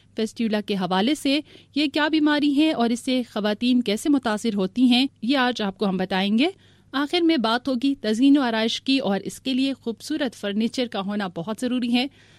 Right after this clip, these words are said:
تو جناب، آج ہم آپ کو بتائیں گے کہ یہ خوبصورت فرنیچر کہاں بنتے ہیں، لیکن، آ، اس کے لیے آپ کو ہمارے ساتھ رہنا ہوگا پروگرام کے آخر تک۔ فی الوقت ہم دوبارہ چلیں گے ریڈیو نیوز نیٹ ورک کے اسلام آباد اسٹوڈیو سے دوبارہ واشنگٹن اسٹوڈیوز میں سارا زمان کے پاس،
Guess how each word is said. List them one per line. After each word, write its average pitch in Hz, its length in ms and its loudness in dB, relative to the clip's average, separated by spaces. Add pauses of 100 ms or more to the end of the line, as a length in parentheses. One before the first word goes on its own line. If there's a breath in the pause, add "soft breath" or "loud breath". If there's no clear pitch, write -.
(100)
تو 247 180 2
جناب، 277 440 0
آج 262 300 -2
ہم 262 80 4
آپ 240 140 -2
کو 254 80 -4
بتائیں 220 380 -2
گے 254 80 -2
کہ 233 100 -4
یہ 214 140 0
خوبصورت 208 640 -6
فرنیچر 196 460 -4
کہاں 190 220 -6
بنتے 185 280 -4
ہیں، 277 200 4 (340 loud breath)
لیکن، 269 360 0
آ، 226 220 -2
اس - 160 -6
کے 285 80 -2
لیے 254 180 2
آپ 220 200 -6
کو - 80 -4
ہمارے 202 300 -4
ساتھ - 320 -4
رہنا 262 220 2
ہوگا 254 300 0 (100)
پروگرام 208 300 -2
کے 233 180 -4 (160)
آخر 214 360 -2
تک۔ - 340 -8 (180)
فی 320 60 -2
الوقت 302 300 -2
ہم 277 100 2
دوبارہ 226 320 0
چلیں 233 300 -2
گے 262 220 0
ریڈیو 220 260 0
نیوز 226 240 -2
نیٹ 196 180 -6
ورک 196 140 -4
کے 214 80 -4
اسلام 196 220 -6
آباد 196 180 -2
اسٹوڈیو 226 420 -4
سے 269 180 -2
دوبارہ 185 360 -4
واشنگٹن 233 480 -2
اسٹوڈیوز 285 480 -2
میں 294 100 2
سارا 220 280 -2
زمان 226 320 -2
کے 254 100 0
پاس، 247 340 -2